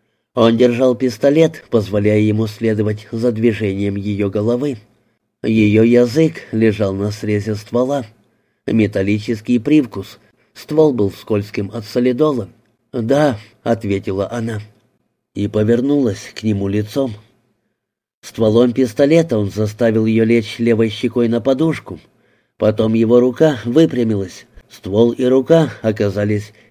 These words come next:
перпендикулярны кровати. Она заплакала.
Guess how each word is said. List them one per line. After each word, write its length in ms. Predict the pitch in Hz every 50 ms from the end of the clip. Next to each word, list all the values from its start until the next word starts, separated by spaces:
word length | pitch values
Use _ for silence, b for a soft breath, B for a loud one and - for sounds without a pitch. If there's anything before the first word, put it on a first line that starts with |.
| b
перпендикулярны 920 | - 135 123 113 - 123 120 110 110 104 120 117 113 101 95 87 85 95 95
кровати. 580 | 95 - 117 127 135 151 156 143 - - 101 - _ _ _ _ _ _ _ _ _ _ _ _ _
Она 340 | 104 101 98 95 98 101
заплакала. 760 | 98 95 113 113 107 113 131 147 147 143 - 104 98 90 82